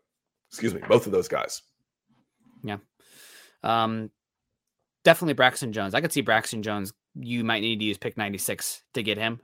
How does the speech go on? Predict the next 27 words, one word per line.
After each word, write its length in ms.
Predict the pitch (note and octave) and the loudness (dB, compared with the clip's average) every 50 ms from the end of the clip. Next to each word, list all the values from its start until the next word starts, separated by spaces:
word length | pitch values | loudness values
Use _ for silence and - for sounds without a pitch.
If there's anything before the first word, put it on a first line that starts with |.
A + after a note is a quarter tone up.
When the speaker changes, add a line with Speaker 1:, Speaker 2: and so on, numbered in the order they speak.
| _ | _
Speaker 2:
Um, 340 | F#2+ G#2 G#2+ G2+ G2+ G#2 G2+ | -4 -2 0 0 0 -2 -4
but 120 | G#2+ G2 E2 | -4 -4 -2
Waletzko, 560 | A2+ A2+ A#2 A2+ A#2 - - A#2 G#2 G#2 G2 | -2 -2 -2 -2 -2 -2 -2 -2 -2 -2 -2
given 240 | G#2+ G#2 G#2 G#2 G#2 | -4 -4 -4 -4 -6
his 540 | G#2+ A2 G#2+ G#2 G2 G2 G2 - - - - _ _ _ _ _ _ _ | -4 -4 -4 -4 -2 -2 -2 -4 -4 -4 -8 _ _ _ _ _ _ _
frame, 520 | - - - B2+ A#2 A2+ A2 G#2 G2+ G2+ F#2+ - | -4 0 2 4 4 4 2 0 -2 -4 -6 -10
he's 260 | - - - C3 A2+ | -12 -4 -4 -4 -2
probably 240 | - B2 A#2 G#2+ A2 | 2 2 2 2 2
gonna 140 | A2 G#2 G2+ | -2 -2 -2
be 140 | F#2+ G#2 G#2 | -2 -2 -2
available 560 | F#2+ G2 G2+ G2 G2 F#2+ F#2 F#2+ F#2+ F#2+ G2+ G#2 | -2 -2 -2 -2 -2 -2 -4 -4 -4 -4 -6 -4
one 160 | G#2 G2+ G2 | -6 -6 -4
fifteen, 360 | - A2 G2+ - - G2+ G2 | -6 -8 -10 -8 -8 -6 -4
one 160 | F#2+ F#2+ F#2+ F#2 | -4 -4 -6 -6
sixteen, 540 | - F#2+ F#2 - - - G2 F#2 F#2 G2+ - - - - | -6 -8 -8 -8 -8 -6 -6 -6 -6 -8 -10 -8 -6 -4
uh, 40 | |
Speaker 1:
Yeah, 60 | G2 F#2+ | -2 -2
Speaker 2:
'cause 180 | E2+ G#2+ G2+ - | -2 -2 -2 0
Speaker 1:
he's 140 | D#3 D#3 | 0 4
too 40 | C#3+ | 4
Speaker 2:
he 0 | |
Speaker 1:
light 220 | C3 B2 A2+ G#2+ G2+ | 6 6 6 6 4
at 80 | - | 2
three 180 | - - A2 G#2+ | 2 2 0 2
fifteen. 480 | G2+ F#2+ - - F#2+ F2 D#2+ D2+ C#2 - _ _ _ _ _ _ _ _ - - - - - - | 2 -2 -2 -2 -4 -4 -4 -8 -12 -16 _ _ _ _ _ _ _ _ -12 -12 -12 -12 -8 -2
Speaker 2:
Yeah, 220 | A#2+ G2+ F2 - - - C#3+ - - - C3+ | 0 0 0 0 0 -2 -6 -4 -2 0 0
I'm, 100 | E3 | 2